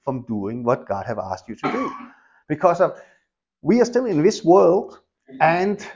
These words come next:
many of the things that God asks us to do goes beyond what we understand. Because we are not walking, we, we do not have a sense religion,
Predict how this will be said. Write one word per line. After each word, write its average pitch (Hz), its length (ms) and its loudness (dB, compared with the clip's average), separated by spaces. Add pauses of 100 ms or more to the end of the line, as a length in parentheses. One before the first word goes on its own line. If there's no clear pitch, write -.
many 190 380 0
of 214 120 0
the 185 60 -6
things 196 240 -2
that 151 100 -2
God 156 260 6
asks 160 320 2
us 113 160 -8
to 131 80 -4
do 190 340 -6
goes 131 240 0
beyond 151 720 4
what 147 260 6
we 151 120 2
understand. 131 680 0 (440)
Because 165 440 -2
we 160 220 0
are 160 80 8
not 156 340 4
walking, 170 400 0
we, 170 140 -4
we 156 160 -2
do 165 240 -6
not 170 160 -2
have 160 160 -8
a 139 60 -4
sense 165 440 -8
religion, 170 480 -6